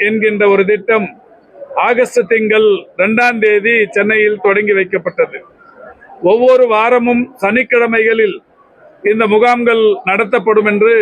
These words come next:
அறிவிப்பு வெளியானது. அந்த வகையில் இன்றைக்கு ஒன்பதாவது வாரமாக நலம் காக்கும் ஸ்டாலின் என்கின்ற இந்த மகத்தான திட்டம்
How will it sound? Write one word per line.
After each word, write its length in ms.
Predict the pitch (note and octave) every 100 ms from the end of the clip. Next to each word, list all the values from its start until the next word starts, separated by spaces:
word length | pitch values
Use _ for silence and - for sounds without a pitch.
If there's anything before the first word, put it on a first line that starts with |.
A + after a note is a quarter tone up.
| D#3+ - F3+
அறிவிப்பு 380 | A3 G#3+ - G#3
வெளியானது. 600 | F#3+ F#3+ F#3 E3+ D#3+ D3 - - - - - - - E3+
அந்த 140 | G#3+ A#3
வகையில் 380 | A#3 B3+ B3 A#3 G#3+ G#3
இன்றைக்கு 380 | G#3 A3+ A3 G#3 G3 F#3 F#3
ஒன்பதாவது 640 | A#3 B3 B3 A#3+ A#3 A3 G#3+
வாரமாக 460 | G3+ A3 G#3+ G#3 G3+ A#3 A#3+ _ _ _ _ - - F3+
நலம் 240 | A#3 A#3+
காக்கும் 360 | A#3+ G#3+ A#3 A3 -
ஸ்டாலின் 400 | G#3 A3+ A3 G#3
என்கின்ற 280 | G#3 G#3+ G#3 G3+
இந்த 100 | F#3+
மகத்தான 440 | G3 G#3+ A3 A3 G3+
திட்டம் 340 | G3+ - G#3